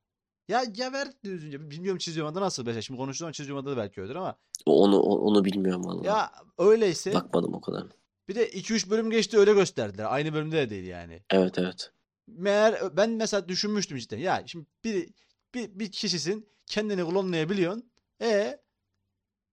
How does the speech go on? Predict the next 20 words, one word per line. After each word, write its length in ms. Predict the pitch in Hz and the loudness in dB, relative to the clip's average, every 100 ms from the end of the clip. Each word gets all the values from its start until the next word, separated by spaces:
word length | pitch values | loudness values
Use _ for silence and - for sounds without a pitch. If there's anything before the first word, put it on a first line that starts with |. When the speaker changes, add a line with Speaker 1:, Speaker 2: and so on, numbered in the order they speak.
| _ _ _ _ _ _ _ _ _ _ _ | _ _ _ _ _ _ _ _ _ _ _
Speaker 1:
kendini 440 | 196 220 226 214 | -2 0 2 2
riske 400 | 196 202 - 226 | 2 0 0 0
niye 160 | 220 254 | 2 2
atasın 440 | 220 330 - 359 | 0 -4 -4 -8
ki? 200 | 185 147 - _ | -8 -14 -16 _
Bir 120 | 220 220 | -8 -2
tane 320 | 202 180 185 | 0 0 -4
kendin 480 | - 185 185 180 160 | -4 -2 -2 -4 2
bir 60 | |
yerde 320 | 185 180 160 | 4 4 2
durur 300 | 156 180 202 | 0 2 2
hep. 200 | 165 156 - _ _ _ _ _ | 0 -6 -8 _ _ _ _ _
Yaşar 340 | - 147 156 139 | -4 0 0 0
bir 60 | |
yerde. 320 | 117 110 110 175 | 0 -2 0 0
Speaker 2:
Aynen. 140 | 170 | 0
Speaker 1:
Senin 140 | 208 | -2
klonların 460 | 190 196 214 226 226 | 0 0 0 0 -2
savaşır 400 | 214 165 120 123 | -2 -2 -2 -4
orada. 360 | 104 95 90 | -10 -10 -12